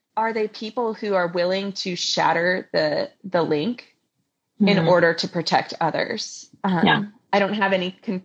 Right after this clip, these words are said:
Speaker 1: like, easy answers for that. I don't think you do either, but I know
Speaker 2: Yeah.
Speaker 1: that this
Speaker 2: And
Speaker 1: conversation is important to have.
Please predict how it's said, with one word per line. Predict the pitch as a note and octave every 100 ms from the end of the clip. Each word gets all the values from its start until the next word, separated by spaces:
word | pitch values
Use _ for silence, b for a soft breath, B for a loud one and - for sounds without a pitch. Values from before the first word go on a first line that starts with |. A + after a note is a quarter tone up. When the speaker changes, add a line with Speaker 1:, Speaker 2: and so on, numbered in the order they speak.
| -
Speaker 1:
like, | D#3+ -
easy | - F#3 F#3 F3 F#3+ -
answers | F3 F#3 F3+ F#3
for | F#3
that. | F#3
I | F3
don't | F3
think | F#3 F3+
you | E3+ D#3
do | F#3 D#3
either, | E3 F3+ F#3+ A3
but | G#3
I | F3+ F3
know | D#3+ D#3+ D3+ D#3+
Speaker 2:
Yeah. | - E3
Speaker 1:
that | E3+
this | -
Speaker 2:
And | F#3+ F#3+ -
Speaker 1:
conversation | D#3+ C#3+ - - - F#3+
is | F#2+
important | A2+ - A2+ A2+
to | G3
have. | E3 - -